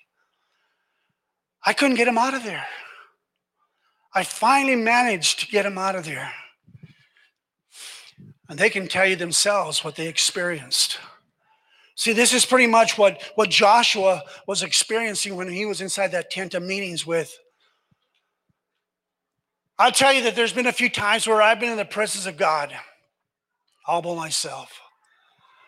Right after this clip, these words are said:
And I just enjoy it so much. I love it.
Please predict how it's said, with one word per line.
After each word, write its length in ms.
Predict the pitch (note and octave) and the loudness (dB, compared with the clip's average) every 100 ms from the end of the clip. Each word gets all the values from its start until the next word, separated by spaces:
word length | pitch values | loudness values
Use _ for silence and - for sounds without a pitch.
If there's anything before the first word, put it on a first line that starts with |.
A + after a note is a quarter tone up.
| _ _ | _ _
And 80 | F3 | -4
I 120 | E3+ | -4
just 240 | F3 F3+ F#3 | -2 -4 -4
enjoy 380 | E3 F3 E3 D#3 | -4 -2 0 -2
it 120 | - | -4
so 140 | E3 | -8
much. 420 | D3+ C3+ - - - _ _ _ _ _ _ _ _ | -10 -10 -8 -8 -10 _ _ _ _ _ _ _ _
I 60 | C#3+ | -10
love 240 | D3 C#3+ | -8 -8
it. 300 | C#3+ - - | -10 -8 -8